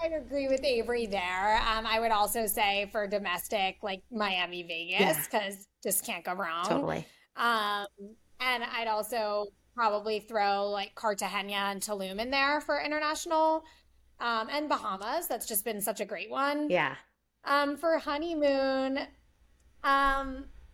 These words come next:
Speaker 1: I love South Africa. Like, I think
Speaker 2: Ooh.
Speaker 1: that's such a special destination. Or,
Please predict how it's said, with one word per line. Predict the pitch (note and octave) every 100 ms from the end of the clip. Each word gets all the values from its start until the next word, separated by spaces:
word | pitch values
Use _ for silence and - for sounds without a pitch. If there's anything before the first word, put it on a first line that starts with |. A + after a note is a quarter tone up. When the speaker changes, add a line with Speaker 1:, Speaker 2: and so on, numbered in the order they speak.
| - -
Speaker 1:
I | A#3
love | A#3+ G#3+ G3 F#3
South | - F#3 F3+
Africa. | F3+ G3 - - - -
Like, | G#3+ A#3 A3 G#3+
I | E3+
think | G3 D3+
Speaker 2:
Ooh. |
Speaker 1:
that's | F#3+ F#3+
such | - F#3+ -
a |
special | F3+ - F3+ G3+ F#3
destination. | F#3 - G3+ F3+ F3+ G3+ F#3 F#3 F3+ F#3 - - -
Or, | A#3+ G#3+ G3+ G3+